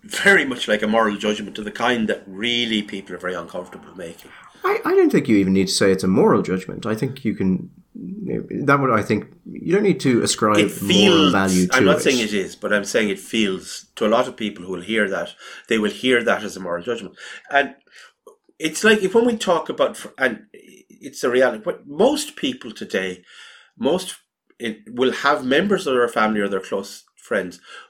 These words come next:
Speaker 1: who are in that situation, and they feel very uncomfortable talking about this because it feels like they're saying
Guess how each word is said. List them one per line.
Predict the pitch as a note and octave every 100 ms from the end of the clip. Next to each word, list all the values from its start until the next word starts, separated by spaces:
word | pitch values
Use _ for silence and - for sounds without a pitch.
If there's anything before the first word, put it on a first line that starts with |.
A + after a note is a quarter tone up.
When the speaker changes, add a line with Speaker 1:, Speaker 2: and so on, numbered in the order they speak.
| _ -
Speaker 1:
who | D3
are | B2+ A#2+ C3
in | - D3 C#3+
that | B2 A2
situation, | - A2+ - C3+ C#3+ - E2
and | - E3
they | G3
feel | G3 A3
very | G3+ B3+ B3+
uncomfortable | C#3 G#2+ A#2 A2 -
talking | - A#2 A#2 -
about | G2+ F2+
this | - -
because | C#3+ D#3
it | F#3
feels | F#3 F3+ E3+
like | D#3 C#3
they're | B2+
saying | - A#2 A#2